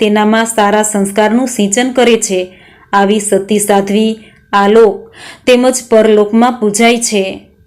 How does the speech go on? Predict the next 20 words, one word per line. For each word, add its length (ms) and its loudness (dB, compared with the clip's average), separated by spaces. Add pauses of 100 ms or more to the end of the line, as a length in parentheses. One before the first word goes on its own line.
પતિની 420 0
આવક 400 -2
પ્રમાણે 420 2
ખર્ચ 420 -2
કરવું 720 0
તે 100 0
જાણે 380 2
છે. 360 -2 (440)
કરકસર 600 2
કરવા 340 2
છતાં 460 0
કંજુસાઈની 680 2
કાળાશ 480 0
લાગવા 360 2
દેતી 340 0
નથી. 480 -4 (340)
સંસ્કારી 600 0
અને 260 0
સમજુ 420 0
સ્ત્રી 400 -2